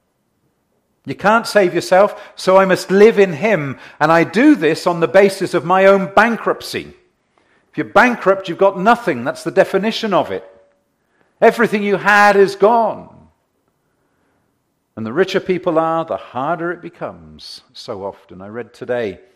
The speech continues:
of, uh, a man, fifty-six years old. He was the chairman of the Tata group of companies in India. And he was killed last night. Multi-billionaire.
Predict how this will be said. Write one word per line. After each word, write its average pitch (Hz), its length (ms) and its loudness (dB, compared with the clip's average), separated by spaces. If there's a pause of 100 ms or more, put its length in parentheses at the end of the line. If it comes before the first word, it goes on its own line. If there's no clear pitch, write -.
(720)
of, 101 420 -12
uh, 98 160 -12
a 101 60 -16
man, 113 300 -16
fifty-six - 640 -20
years 135 240 -16
old. 92 260 -16
He 107 140 -20
was 95 220 -20
the 104 100 -20
chairman 127 480 -14
of 90 140 -20
the 101 80 -18
Tata 87 580 -16 (400)
group 104 280 -16
of 92 120 -20
companies 87 500 -20
in 95 120 -20
India. 85 340 -20 (560)
And 98 100 -16
he 101 100 -16
was 95 120 -18
killed 123 300 -12
last 78 340 -20
night. 82 240 -20
Multi-billionaire. 104 1400 -14